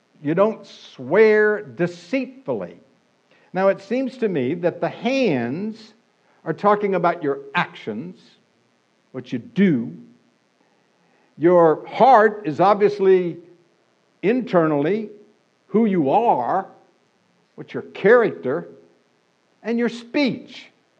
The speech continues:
So those three things tell us who can approach the Lord. So I want to talk about them for a second.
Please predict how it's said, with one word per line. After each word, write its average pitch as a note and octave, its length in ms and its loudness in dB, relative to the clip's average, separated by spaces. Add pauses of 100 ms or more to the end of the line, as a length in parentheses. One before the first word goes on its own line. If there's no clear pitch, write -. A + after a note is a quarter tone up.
(440)
So G#3+ 180 4
those G#3 260 4
three B3 380 0
things F#3 560 -4
tell A3+ 300 4
us D#3+ 300 2 (540)
who A#3+ 340 0
can F#3 220 -2
approach G3+ 520 2 (220)
the D3 160 0
Lord. D3+ 580 4 (1080)
So - 60 -14
I D3 80 -6
want F3 260 -4
to - 60 -18
talk C#3+ 200 0
about G2 300 -6
them F#2 140 -18
for - 160 -18
a G2+ 60 -14
second. - 340 -12